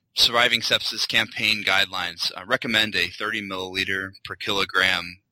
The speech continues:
bolus and continuous administration of crystalloid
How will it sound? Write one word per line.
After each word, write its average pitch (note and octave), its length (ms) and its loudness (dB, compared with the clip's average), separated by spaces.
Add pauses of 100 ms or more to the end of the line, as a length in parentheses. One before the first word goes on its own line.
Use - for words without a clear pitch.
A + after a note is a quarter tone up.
(180)
bolus A2 460 4
and F#2+ 260 2
continuous G#2+ 500 2
administration G2 880 4
of F2+ 260 -2 (220)
crystalloid A#2 640 2